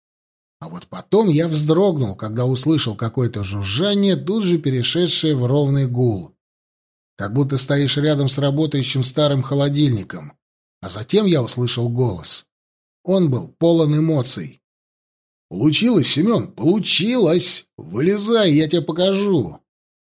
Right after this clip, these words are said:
«Охренеть!» — подумал я. Мы, конечно, лезли на эту базу с такой надеждой, но я всё же рассчитывал на меньшее.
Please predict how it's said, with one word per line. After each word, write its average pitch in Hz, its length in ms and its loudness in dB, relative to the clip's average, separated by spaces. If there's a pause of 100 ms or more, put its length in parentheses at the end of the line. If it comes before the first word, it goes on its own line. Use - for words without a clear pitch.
(180)
«Охренеть!» — 160 960 -2 (100)
подумал 131 460 0
я. 117 400 -2 (520)
Мы, 117 200 0
конечно, 139 480 0
лезли 139 400 4
на 139 180 4
эту 139 200 0
базу 135 360 2
с - 80 0
такой 160 440 0
надеждой, 98 760 -2
но 123 120 2
я 113 180 -2
всё 117 220 -4
же 123 140 0
рассчитывал 117 600 -2
на 139 140 2
меньшее. 87 720 -2